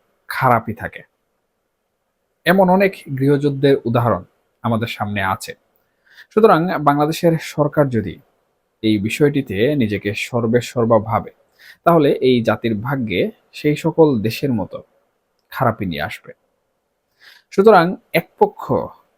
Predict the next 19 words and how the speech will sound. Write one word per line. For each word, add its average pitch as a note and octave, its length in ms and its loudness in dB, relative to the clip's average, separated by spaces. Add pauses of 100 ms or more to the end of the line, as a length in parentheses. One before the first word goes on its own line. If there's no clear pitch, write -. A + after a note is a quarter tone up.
(120)
এখানে B2+ 260 -4
চাচ্ছে - 460 -4 (400)
বাংলাদেশের A#2+ 600 -2 (100)
যে G#2 120 -4 (100)
পরিস্থিতি, A2 460 -4
সেই A#2+ 200 -4
পরিস্থিতি F#2+ 540 -6 (500)
আরো B2 240 2
খারাপের A2+ 460 -2
দিকে E2+ 200 -8
যাক - 180 -12 (800)
এবং A2 180 -2 (560)
বাংলাদেশ B3 420 2 (100)
নিয়ে D3 280 0 (640)
যে A2 220 0
ইনক্লুসিভ A#2+ 560 0 (200)
নির্বাচনের A2+ 560 -2
কথাবার্তা A2 560 0 (480)
আন্তর্জাতিক A2+ 540 -2